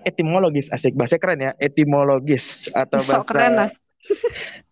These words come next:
Speaker 1: Itu kan mahasiswa, harus keren.
Speaker 2: Iya, iya, iya, iya.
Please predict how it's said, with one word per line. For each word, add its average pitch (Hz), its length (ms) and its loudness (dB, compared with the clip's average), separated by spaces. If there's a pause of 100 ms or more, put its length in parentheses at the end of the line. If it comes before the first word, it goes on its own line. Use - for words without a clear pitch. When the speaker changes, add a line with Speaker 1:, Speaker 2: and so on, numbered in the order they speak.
(180)
Speaker 1:
Itu 208 180 0
kan 339 160 2
mahasiswa, 285 640 0
harus 240 160 -4
keren. 156 280 0 (520)
Speaker 2:
Iya, 247 240 0
iya, 220 240 -2
iya, 208 240 0
iya. 214 160 -6